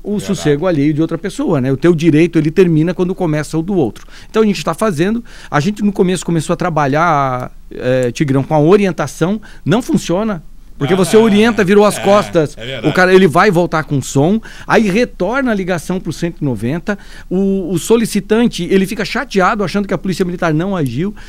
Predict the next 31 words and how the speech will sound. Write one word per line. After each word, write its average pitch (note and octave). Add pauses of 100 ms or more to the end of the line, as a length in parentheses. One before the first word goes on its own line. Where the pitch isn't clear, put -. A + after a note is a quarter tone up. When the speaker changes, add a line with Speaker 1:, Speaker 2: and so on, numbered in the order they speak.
(120)
Speaker 1:
então E3+
a -
gente F#3
criou G3+
a A#3
Patrulha F3+
do E3+
Silêncio F3
pra F#3+ (240)
fazer D#3+
a A3
Speaker 2:
Bacana. - (120)
Speaker 1:
apreensão F3
do E3+
material, D#3
lavramos E3+
o F3+
termo D#3
circunstanciado, C#3+ (260)
com C4+
representação, F#3
né, F#3
apesar C#3+
da C#3+
lei C#3
de E3
contravenções C#3+
penais C#3+
ser F3+
uma D#3
lei D3+